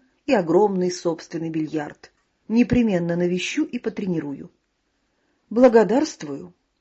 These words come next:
Какой уж там дом. А почему бы?» «О, Владимир Владимирович, но и вам Клопомор не поможет, смею уверить.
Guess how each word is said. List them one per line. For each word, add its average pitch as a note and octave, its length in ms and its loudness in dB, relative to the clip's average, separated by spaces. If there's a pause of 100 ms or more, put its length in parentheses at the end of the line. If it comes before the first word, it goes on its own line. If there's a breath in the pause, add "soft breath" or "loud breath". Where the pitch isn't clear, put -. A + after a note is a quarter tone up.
(320)
Какой G3+ 400 0
уж - 180 -6
там D3 240 -4
дом. C#3+ 320 -6 (720)
А B3+ 100 0
почему D#3 480 -4
бы?» F#2 220 -20 (840)
«О, A3 260 4
Владимир D#3+ 520 0
Владимирович, - 840 -12 (420)
но A#3 180 4
и G#3 120 4
вам G#3 360 2
Клопомор A#3 760 2
не F#3 260 0
поможет, F3+ 600 -4
смею F3 400 -2
уверить. F3+ 640 -6